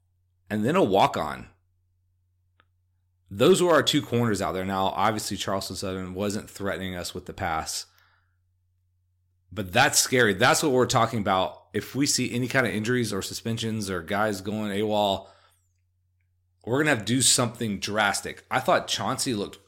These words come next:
fantastic at the nickel. I think he is made to play that position. Not really a safety, not really a corner. Fantastic there. Like, you know, I think could be a real star like Duke Dawson was for us. But we're gonna have to do something.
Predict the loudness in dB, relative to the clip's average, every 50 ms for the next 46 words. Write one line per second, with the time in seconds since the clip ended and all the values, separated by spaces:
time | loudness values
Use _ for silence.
0 | _ -14 -10 -8 -8 -8 -6 -4 -4 -2 -2 -2 -2 -4 -4 -4 -4 -2 -4 -4
1 | -4 -4 -2 0 0 0 0 -2 -6 -14 _ _ _ _ _ _ _ _ _ _
2 | -8 -8 -8 -6 -6 -4 -2 -2 -2 -2 -4 -4 -8 -10 _ -8 -6 -4 -4 -2
3 | -2 0 2 2 2 2 2 0 -2 -2 -2 0 0 0 0 -2 -2 -2 -2 0
4 | 0 0 0 0 -2 -4 -6 -10 -18 _ _ _ _ _ _ _ _ _ _ -6
5 | -4 -2 0 2 2 4 4 4 4 4 4 2 2 2 0 0 0 0 0 2
6 | 0 0 -2 -2 -2 -2 0 0 0 -2 -4 -6 -8 _ _ _ _ _ _ _
7 | _ _ _ _ _ _ _ _ _ _ -8 -6 -6 -4 -4 0 2 2 2 2
8 | 2 -2 -4 -4 -4 -2 -2 -2 -2 -2 -4 -4 -6 -12 -18 _ _ -10 -8 -6
9 | -6 -6 -6 -6 -6 -6 -6 -4 -4 -4 -2 -4 -4 -4 -4 -4 -4 -2 -2 -2
10 | -2 -2 -4 -6 -6 -8 -6 -4 -4 -4 -4 -6 -6 -6 -6 -8 -8 -8 -6 -6
11 | -6 -6 -8 -10 -12 -16 -20 -20 -20 -20 _ _ _ _ _ _ _ _ _ _
12 | _ _ _ -6 -4 -2 2 2 4 6 6 4 4 2 0 -2 -2 -2 -2 -2
13 | -2 0 0 0 -2 -4 -8 -8 -8 -10 -14